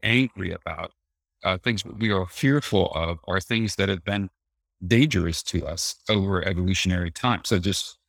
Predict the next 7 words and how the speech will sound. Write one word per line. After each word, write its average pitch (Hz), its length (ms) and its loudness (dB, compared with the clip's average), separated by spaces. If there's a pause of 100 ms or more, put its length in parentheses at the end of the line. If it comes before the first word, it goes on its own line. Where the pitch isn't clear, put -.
for 101 100 2
example, 92 380 2
we 90 160 -2
have 90 200 0 (420)
evolved 98 440 0
fears 110 400 4
of 92 80 -2